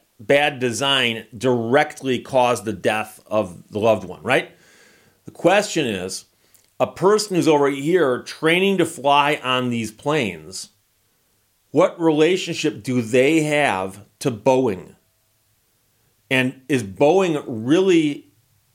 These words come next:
in a relationship with them at all? Because that's one of the points here, is that if Boeing had told these people, "You guys go get training and you can fly our planes,"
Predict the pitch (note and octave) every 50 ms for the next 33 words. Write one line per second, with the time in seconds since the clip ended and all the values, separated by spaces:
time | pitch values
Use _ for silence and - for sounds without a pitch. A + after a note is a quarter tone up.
0 | _ - D#3+ E3+ F#3 F3 D#3+ D#3 D#3 D#3+ E3 E3 - B2 D3+ - D3+ C3 B2+ B2
1 | A#2 A#2+ E3+ G3+ D#3+ G#2 F#2 G2 - - _ _ _ _ _ _ _ _ - C#3
2 | C#3 C#3 D#3 D3 C3+ A#2+ A#2 D#3 D#3+ E3 D#3+ C#3+ C3+ C#3 D#3+ F#3 G3+ A3+ A3+ G#3+
3 | E3+ B2+ A#2 A2+ - - - A3 B3+ A#3+ - - - F#2 E2 - - _ _ _
4 | _ - - - _ _ - D3+ C#3+ C3 D3+ E3 D#3 D3 B2 A2+ G2+ - F3 G3
5 | A3 B3+ B3+ B3 G#3+ F3+ D#3 C#3+ B2 G#2 - - - E3+ A3 A#3+ B3 A3 F#3+ D#3
6 | D3 B2+ - - B2+ G#2 G#2 A2 - - C3+ E3 A3+ A3+ B3+ A#3+ A3+ F#3+ D3 C3
7 | E3 E3+ E3 D#3+ D3+ D#3+ D#3+ - - G3+ A3 A3+ G3+ D#3 B2+ B2 C#3 D#3+ D#3 F3+
8 | D#3 B2 - C#3+ C#3+ C#3+ C#3+ C#3+ C3+ - - D#3 G3+ A3+ F#3 B2 G#2 - - -
9 | -